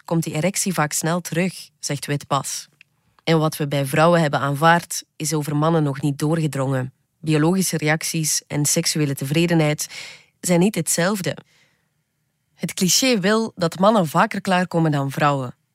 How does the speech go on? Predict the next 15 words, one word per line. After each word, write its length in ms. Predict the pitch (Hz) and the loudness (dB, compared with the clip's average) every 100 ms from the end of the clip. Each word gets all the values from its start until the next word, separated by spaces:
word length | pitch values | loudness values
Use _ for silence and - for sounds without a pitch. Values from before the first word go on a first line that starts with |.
| _ - | _ -12
Ze 160 | 147 | -8
ejaculeren 680 | 151 160 143 - 143 151 185 | -4 -2 -2 -2 0 2 0
inderdaad 400 | 156 147 147 147 | 0 -2 0 -2
gemakkelijker 640 | - 147 139 - 170 190 | -4 -4 -4 -4 -4 -4
dan 140 | 170 151 | 0 0
dat 160 | 143 | 0
vrouwen 340 | - 156 160 160 | -2 0 2 0
contracties 640 | 147 143 160 160 - 160 | -8 -6 -6 -4 -2 -4
van 140 | - 151 | -2 -2
de 80 | 139 | 0
vaginaspieren 760 | 151 160 160 151 - 165 160 | 0 0 0 -2 -2 0 0
en 100 | 151 | 0
de 60 | 147 | -2
baarmoeder 520 | 139 143 160 156 160 | 0 0 2 0 2
hebben, 300 | 165 170 202 | 0 0 -2